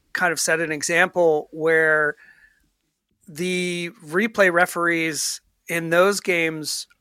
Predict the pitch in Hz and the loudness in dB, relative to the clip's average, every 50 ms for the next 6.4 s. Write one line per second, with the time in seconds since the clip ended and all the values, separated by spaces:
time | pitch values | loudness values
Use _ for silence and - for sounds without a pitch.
0 | _ _ - 165 160 160 160 160 160 156 - 175 165 170 - - 185 175 160 - | _ _ -2 0 2 4 4 2 2 0 2 2 2 2 2 -2 -8 -8 -10 -6
1 | - 190 190 180 175 156 151 156 135 165 180 196 202 175 - 156 135 - - - | 0 0 2 2 0 -2 -4 -4 0 4 4 4 4 2 0 -6 -8 -8 -8 -12
2 | - - - - - 165 160 143 - 170 180 180 170 156 156 170 170 - - 180 | -16 -16 -18 -10 -8 -8 -8 -4 2 4 4 4 4 2 0 0 0 0 0 0
3 | 156 180 190 185 170 170 175 165 - - 170 - - - - - 151 170 165 - | 2 2 2 4 4 2 2 2 0 0 2 2 2 0 -4 -10 -12 -10 -8 -8
4 | 160 151 131 160 185 185 185 170 175 165 160 156 156 156 147 - 156 151 143 147 | -10 -8 0 4 6 6 6 6 2 0 2 0 -2 -2 -2 -4 -8 -6 -4 -2
5 | 135 - 165 160 135 147 147 135 - 147 143 139 139 147 143 139 131 - 170 170 | -2 0 0 0 0 -2 -2 0 0 0 0 0 0 2 2 2 2 2 2 4
6 | 165 156 143 131 131 131 135 | 4 4 4 2 -2 -6 -12